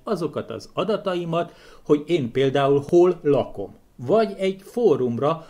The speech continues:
ha írok, nehogy már azonosítani tudják azt, hogy én írtam.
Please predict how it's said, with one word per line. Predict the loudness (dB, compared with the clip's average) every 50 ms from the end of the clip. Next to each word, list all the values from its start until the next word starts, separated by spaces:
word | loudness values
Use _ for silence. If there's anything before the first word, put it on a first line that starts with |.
| -20 -20 -8
ha | -6 -6 -6 -4 -4
írok, | -2 2 4 4 4 4 2 -4 -16 -20 _
nehogy | -6 -4 -2 2 2 0 0
már | 0 -2 -2 -2 -4 -4 -2 -2
azonosítani | -2 0 0 -2 -2 -4 -4 -4 -6 -6 -4 -4 -6 -4 -4 -6 -8 -10
tudják | -10 -8 -8 -8 -6 -4 -2 -2 -2 -4 -6 -10 -20 _ _
azt, | -6 -6 -4
hogy | -4 -8 -8 -4
én | -4 -2 0 0 0 -2 -2
írtam. | -2 -2 -2 -2 -4 -8 -12 -12 -12 -12 -16 -20